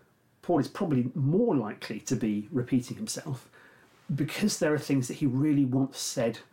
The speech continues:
and he wants them to be said clearly, and if that means he needs to repeat himself in order to get them understood, then that's what he's gonna do. Um,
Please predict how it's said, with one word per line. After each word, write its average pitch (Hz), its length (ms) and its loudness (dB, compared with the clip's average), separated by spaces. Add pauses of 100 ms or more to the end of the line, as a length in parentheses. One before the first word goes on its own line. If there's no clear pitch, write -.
(360)
and 123 120 0
he 120 80 4
wants 120 360 0
them 120 180 2
to - 180 -6
be 117 60 0
said 110 320 -4
clearly, 143 540 2 (300)
and 120 120 -4
if 101 80 -8
that - 180 -4
means 117 180 -2
he 131 80 -2
needs 113 140 -4
to 131 60 -12
repeat 120 260 -2
himself 113 380 -4
in 113 60 -2
order 110 180 0
to - 80 -8
get - 240 -4
them 110 120 -2
understood, 104 520 -2
then 104 140 -2
that's - 240 -10
what 98 80 -8
he's 98 120 -14
gonna 98 160 -14
do. 156 260 -2 (2500)
Um, 123 260 2